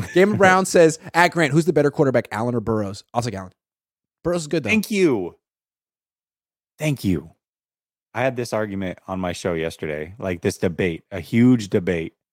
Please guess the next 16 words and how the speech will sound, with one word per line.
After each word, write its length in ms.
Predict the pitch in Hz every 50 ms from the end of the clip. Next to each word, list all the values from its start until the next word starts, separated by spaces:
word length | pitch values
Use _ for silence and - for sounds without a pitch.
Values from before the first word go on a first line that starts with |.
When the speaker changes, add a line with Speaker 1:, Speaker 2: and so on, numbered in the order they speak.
| _ _
Speaker 1:
on 280 | - 98 92 90 90 85
who 140 | 90 110 101
was 160 | 95 92 82
better, 300 | 80 90 87 80 78 80 -
Allen 280 | 90 90 87 87 82
or 80 | 80 80
Burrows. 380 | 76 78 73 69 73 76 - _ _ _ _ _ _ _ _ _ _ _ _ _ _ _ _ _ _ _ _ _ _ _ _ _ _ _ _ _ _ _ _ _ _ _
You 80 | - 85
good? 200 | 87 117 175 202 -
Speaker 2:
Yo, 140 | - 113 95
someone 240 | - - 165 165 175
just 120 | 156 110
walked 340 | 98 92 107 127 135 - _
by 120 | 131 131
my, 180 | 131 135 123 - - - - _ _ -
I'm 140 | - -